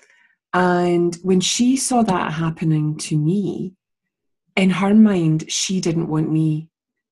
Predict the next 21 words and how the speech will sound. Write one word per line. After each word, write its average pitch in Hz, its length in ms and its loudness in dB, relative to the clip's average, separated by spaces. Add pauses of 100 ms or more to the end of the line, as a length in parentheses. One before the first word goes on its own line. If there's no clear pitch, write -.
(160)
to - 100 -6
end 156 220 0
up 156 160 -8
fat. 165 420 -10 (760)
So 175 500 2 (680)
what 180 220 -2
she - 260 -2
<laughs> - 20 0
did 208 400 2
with 170 260 -4
me, 156 360 -2
bless 175 600 -10
her 180 140 -12
socks, 156 480 -8
and 170 100 -6
I 180 60 -4
hated 165 480 -8
her 180 100 -8
for 175 260 -12
this, 180 240 -12
Fiona, 180 380 -10